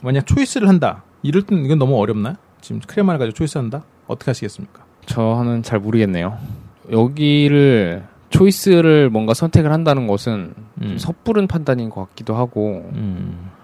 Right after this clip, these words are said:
Speaker 2: 근데 초이스하지 않겠다는 쪽에 좀 가깝습니다, 저는.
Speaker 1: 음, 저도 초이스까지는 아니지만 신촌 지역에 갔을 때 가볼 만한 카페 중엔 하나다.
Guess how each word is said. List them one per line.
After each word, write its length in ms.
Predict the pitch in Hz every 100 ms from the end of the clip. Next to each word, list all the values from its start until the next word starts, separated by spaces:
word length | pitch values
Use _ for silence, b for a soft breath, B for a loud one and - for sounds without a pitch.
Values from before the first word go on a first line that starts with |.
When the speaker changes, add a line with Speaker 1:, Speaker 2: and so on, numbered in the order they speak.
| -
Speaker 2:
근데 160 | 151
초이스하지 600 | 151 190 196 - 175 202
않겠다는 560 | 110 117 - - 175 165
쪽에 180 | 160 147
좀 120 | 143
가깝습니다, 560 | 127 - 117 - 80 -
저는. 80 | 104 - _ -
Speaker 1:
음, 320 | 104 92 90
저도 220 | - 113
초이스까지는 920 | 113 160 160 - 156 151 147 - 147 147
아니지만 440 | 110 104 120 175 208 -
신촌 440 | - 180 202 185
지역에 340 | 156 139 131 120
갔을 240 | 110 -
때 240 | 135 143 143
가볼 240 | 117 127
만한 280 | 127 117 110
카페 300 | 135 - 156
중엔 260 | 135 120 120
하나다. 480 | 143 143 95 87